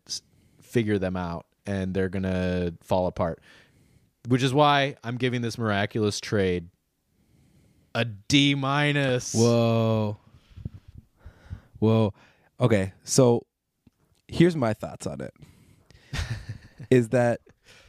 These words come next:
Speaker 2: as constituted prior to the trade, the Houston Rockets had no chance of winning the title.
Speaker 1: Yes.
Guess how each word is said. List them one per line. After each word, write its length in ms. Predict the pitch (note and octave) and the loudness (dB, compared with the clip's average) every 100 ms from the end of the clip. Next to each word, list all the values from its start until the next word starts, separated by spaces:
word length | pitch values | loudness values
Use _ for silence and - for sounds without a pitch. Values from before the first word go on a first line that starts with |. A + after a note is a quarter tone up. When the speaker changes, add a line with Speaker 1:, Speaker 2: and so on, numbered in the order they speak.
| - _ _ - | -20 _ _ -2
Speaker 2:
as 300 | B2 C#3 D#3+ | 2 2 0
constituted 800 | - G#2+ G2+ F2+ - F2 E2 F2 - - _ _ _ | -2 -2 -2 -8 -6 -4 -4 -6 -14 -20 _ _ _
prior 260 | - A2+ G#2+ | -2 0 2
to 100 | G#2+ | 0
the 100 | G2+ | -4
trade, 400 | - F2+ D#2 - - _ _ _ _ _ | -4 -4 -4 -10 -18 _ _ _ _ _
the 80 | A#2+ | 2
Houston 320 | B2+ C#3+ D3 | 2 2 -2
Rockets 380 | B2 A2 A#2 G#2 | -2 -2 -4 -4
had 180 | G2+ F2+ | -6 -4
no 100 | F#2+ | -6
chance 640 | - G2 E2+ - - - - _ _ _ _ _ _ _ _ _ _ | -4 -4 -6 -10 -14 -16 -20 _ _ _ _ _ _ _ _ _ _
of 480 | A2 G2+ F#2+ - - _ _ _ _ _ _ _ _ | -2 -2 -4 -10 -20 _ _ _ _ _ _ _ _
winning 260 | - G#2 F2 | 0 0 -2
the 80 | F2 | -8
title. 400 | - - - _ _ _ _ _ _ _ _ _ _ _ _ | -10 -12 -14 _ _ _ _ _ _ _ _ _ _ _ _
Speaker 1:
Yes. 440 | G#2 F2+ - - | -8 -8 -8 -10